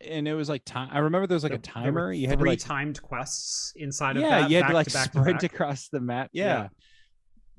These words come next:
Speaker 1: Yeah. Um, I don't know. Just interesting to think back to those days. Like, Majora's Mask is kind of that, that you're, you're on this sort of, like, artificial clockwork little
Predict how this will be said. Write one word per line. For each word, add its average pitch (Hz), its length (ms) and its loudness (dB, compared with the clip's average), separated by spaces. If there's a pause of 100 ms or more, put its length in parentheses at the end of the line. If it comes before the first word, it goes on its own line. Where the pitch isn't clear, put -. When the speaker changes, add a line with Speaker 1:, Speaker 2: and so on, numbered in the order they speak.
(200)
Speaker 1:
Yeah. 120 460 -2
Um, 117 160 -8 (340)
I 123 160 0
don't 117 140 -4
know. 92 340 -8
Just 170 160 -8
interesting 226 340 -4
to 165 60 -4
think 143 220 -4
back 127 260 -2
to 127 60 -8
those 107 180 -4
days. 110 180 -6
Like, 120 140 -6
Majora's 135 380 2
Mask 131 300 -2
is 107 120 -8
kind 120 220 -8
of 101 60 -8
that, 104 220 -6 (120)
that 107 200 -8 (800)
you're, 120 180 -2
you're 113 240 -4
on 113 160 0
this 107 160 -6
sort 104 200 -6
of, 95 120 -12
like, 98 240 -10 (600)
artificial 117 640 -2
clockwork 110 680 -6
little 101 480 -8